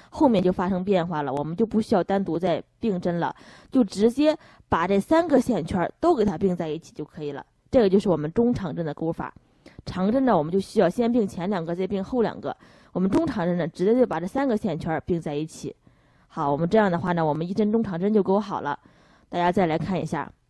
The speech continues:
第二个中长针的钩法，也是从前面针眼儿里面穿针的。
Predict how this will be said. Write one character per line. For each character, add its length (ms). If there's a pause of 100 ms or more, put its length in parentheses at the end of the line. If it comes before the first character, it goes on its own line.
(880)
第 100
二 120
个 140
中 120
长 180
针 80
的 80
钩 160
法， 200 (800)
也 140
是 240
从 280
前 260
面 120
针 100
眼 100
儿 60
里 100
面 160
穿 220
针 160
的。 180